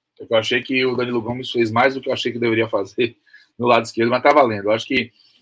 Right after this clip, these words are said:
é uma análise bem pertinente, porque não é algo, assim, muito claro. "A Luiz Henrique foi mal." Não acho, não.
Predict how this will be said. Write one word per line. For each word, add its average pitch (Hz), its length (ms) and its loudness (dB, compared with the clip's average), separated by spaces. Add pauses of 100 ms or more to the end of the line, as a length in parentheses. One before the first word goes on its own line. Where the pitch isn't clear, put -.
(180)
é 131 80 2
uma 143 80 8
análise 139 340 2
bem 139 160 -2
pertinente, 143 400 -4
porque 147 100 2
não 151 100 0
é 143 40 4
algo, 139 380 2 (540)
assim, 123 200 -6
muito 151 220 -10
claro. 117 340 4
"A 110 40 2
Luiz 117 180 -4
Henrique 127 300 -6
foi 120 120 -4
mal." 92 320 -6
Não 113 160 -8
acho, 98 260 -8
não. 87 140 -16